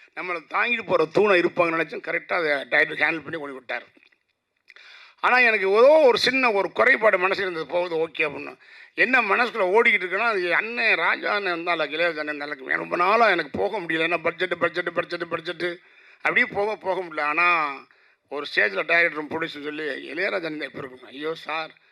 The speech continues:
எப்படா கேட்பீங்க சார்? ரொம்ப வருஷம் ஆச்சு சார் அண்ணன் படம் ரெண்டாயிரத்துல பண்ணது சார், இருபத்தி மூணு வருஷம் ஆச்சு. உடனே கூட்டிட்டு ஓடனே ராஜான்னுட்டேன்.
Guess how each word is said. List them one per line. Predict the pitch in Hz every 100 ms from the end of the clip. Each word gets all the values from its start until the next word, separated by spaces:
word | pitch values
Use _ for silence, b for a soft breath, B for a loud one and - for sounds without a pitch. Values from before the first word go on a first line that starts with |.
| b b b b
எப்படா | - 120 - 165 175 196
கேட்பீங்க | 165 175 165 156
சார்? | 143 147
ரொம்ப | 135 123 127
வருஷம் | 135 185
ஆச்சு | 180
சார் | 175 175
அண்ணன் | 165 151 160 160
படம் | 151 147
ரெண்டாயிரத்துல | 147 160 170 160 147
பண்ணது | 143 165 220
சார், | 165 156
இருபத்தி | 156 165 156
மூணு | 151
வருஷம் |
ஆச்சு. | 165 143
உடனே | 156 180 208
கூட்டிட்டு | - 196 165 151 156
ஓடனே | 143
ராஜான்னுட்டேன். | 147 139 135 123 -